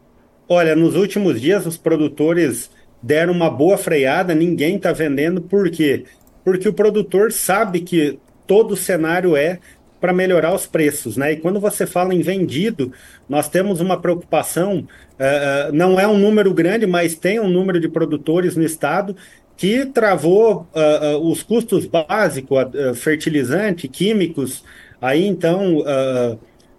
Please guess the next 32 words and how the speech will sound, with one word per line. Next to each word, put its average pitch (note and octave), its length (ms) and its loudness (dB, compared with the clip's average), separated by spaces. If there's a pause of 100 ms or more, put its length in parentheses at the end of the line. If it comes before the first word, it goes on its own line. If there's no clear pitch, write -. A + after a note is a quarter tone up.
(160)
na, D3 260 0
na D#3+ 200 0
casa F3 340 0
dos E3 220 -4
trinta F3 420 0
sacos E3 480 -4
por D3 160 0
hectare, D3 680 -2 (260)
né, C3+ 480 0
eh, C3 140 -4
ou F3 240 4
menos, E3+ 720 0 (280)
esses G3 460 2
produtores G#3 880 0 (160)
temem A#3 440 4
alguns G#3 540 2
não A3+ 200 2
colher G#3+ 440 2
pra B3+ 260 -2
cumprir A3+ 480 -2
isso A#3+ 180 -6
daí, A3 300 0
ou F#3+ 80 4
seja, F#3 420 0 (320)
não D#3 160 2
é G3 80 2
que G3+ 120 -2
o A#3 40 -2
produtor A#3 600 2
saiu A3 380 0
fazendo G3 420 0
contrato F3+ 800 -2